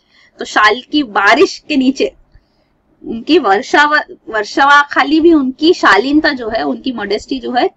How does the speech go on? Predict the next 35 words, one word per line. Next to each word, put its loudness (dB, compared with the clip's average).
कभी 4
हरवली 4
नाही, -4
कधी 4
हरवली 0
नाही। -4
हरवली -2
मतलब -4
गुम 2
जाना, -4
lost -2
हो -2
जाना, -6
हाँ? -12
तो -10
हरवली -2
नाही, -4
उन्होंने -8
कभी -6
अपनी -8
शालीनता 0
खोई 0
नहीं। -6
कधी 4
क्षीण 4
ही 6
झाली 0
नाही, -6
क्षीण -12
मतलब -6
कि -10
कम 2
हो 0
जाना -8
या -8